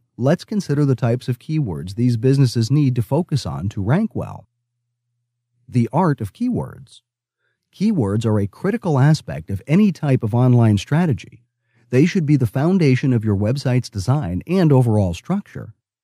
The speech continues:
In fact, if you build a website without thinking about keywords first, you could be making a mistake.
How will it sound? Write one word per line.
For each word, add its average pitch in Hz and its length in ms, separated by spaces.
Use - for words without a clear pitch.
In 135 180
fact, 117 500
if 135 140
you 123 140
build 120 260
a 156 40
website 127 520
without 113 340
thinking 139 360
about 113 260
keywords 113 500
first, - 520
you 139 160
could 151 160
be 127 120
making 117 400
a 95 80
mistake. 87 640